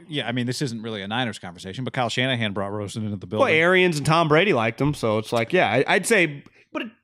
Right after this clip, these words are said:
Speaker 1: And where you
Speaker 2: he hasn't
Speaker 1: go
Speaker 2: been an
Speaker 1: as
Speaker 2: issue.
Speaker 1: a pro also matters.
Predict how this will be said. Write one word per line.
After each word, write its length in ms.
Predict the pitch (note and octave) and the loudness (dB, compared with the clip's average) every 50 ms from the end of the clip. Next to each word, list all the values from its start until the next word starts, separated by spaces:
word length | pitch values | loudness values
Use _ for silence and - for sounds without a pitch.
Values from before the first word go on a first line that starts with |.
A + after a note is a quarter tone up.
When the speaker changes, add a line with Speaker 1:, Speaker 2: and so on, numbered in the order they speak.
| _ _ _ | _ _ _
Speaker 1:
And 140 | E3 E3+ F3 | 0 0 4
where 160 | G#3+ A#3 A#3+ | 4 4 4
you 140 | G#3+ G#3 A3 | 6 6 6
Speaker 2:
he 40 | |
hasn't 180 | E4 F4+ - E3 | 6 6 6 6
Speaker 1:
go 60 | G3+ | 6
Speaker 2:
been 160 | G#3+ F#3+ - | 6 6 6
an 40 | - | 6
Speaker 1:
as 100 | F#3+ G#3 | 6 4
Speaker 2:
issue. 260 | - - C#3+ B2+ A#2 | 4 2 2 2 4
Speaker 1:
a 40 | A2 | 4
pro 760 | F#3 G#3 A#3 B3 A#3+ A3 F3+ D3 C3+ C3 C3 C3+ C#3 D3 D3 - _ | 4 4 4 6 6 6 4 4 4 2 2 0 0 -2 -4 -4 _
also 360 | - F#3 A#3 A#3+ - - B2+ | 2 4 4 4 2 2 0
matters. 580 | G#2 G#2+ F2+ E2 D#2+ F2 F2+ G#2+ - - - | 0 0 -4 -8 -8 -12 -14 -14 -16 -16 -18